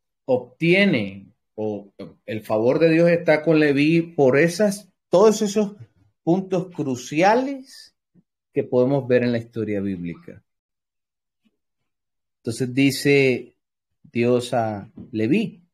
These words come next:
"Cuando toméis de los hijos de Israel el diezmo que os he dado por vuestra heredad, vosotros presentaréis de ellos en ofrenda mecida a Jehová el diezmo de los diezmos". En otras palabras, ellos sí recibían el diezmo,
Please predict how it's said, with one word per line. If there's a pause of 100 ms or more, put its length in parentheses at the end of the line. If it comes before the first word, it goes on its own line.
(1080)
"Cuando
toméis
de
los
hijos
de
Israel
el
diezmo
que
os
he
dado (580)
por
vuestra
heredad,
vosotros
presentaréis
de
ellos
en
ofrenda
mecida
a
Jehová
el
diezmo
de
los
diezmos". (1500)
En
otras
palabras,
ellos
sí
recibían
el
diezmo,